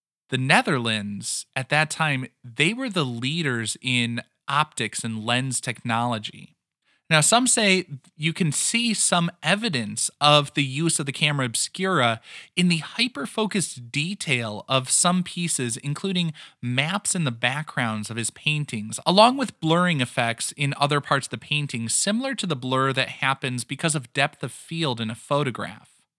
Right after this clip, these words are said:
People also point to the fact that so many of Vermeer's paintings were created in the same corner of the same studio.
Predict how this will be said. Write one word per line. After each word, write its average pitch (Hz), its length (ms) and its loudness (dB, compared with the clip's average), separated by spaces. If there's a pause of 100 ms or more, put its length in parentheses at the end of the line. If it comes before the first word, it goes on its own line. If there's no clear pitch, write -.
(200)
People 196 240 2
also 143 320 8
point 131 340 -2
to - 160 -8
the 127 80 -2
fact 123 320 2
that 131 140 -2
so - 280 2
many 143 380 2
of 143 80 -2
Vermeer's 127 460 -2
paintings 147 680 -6 (280)
were 185 100 0
created 233 440 0
in 180 180 4
the 170 80 4
same 180 460 6
corner 165 600 2
of 120 280 -2
the 127 100 0
same 143 320 0
studio. 113 840 -2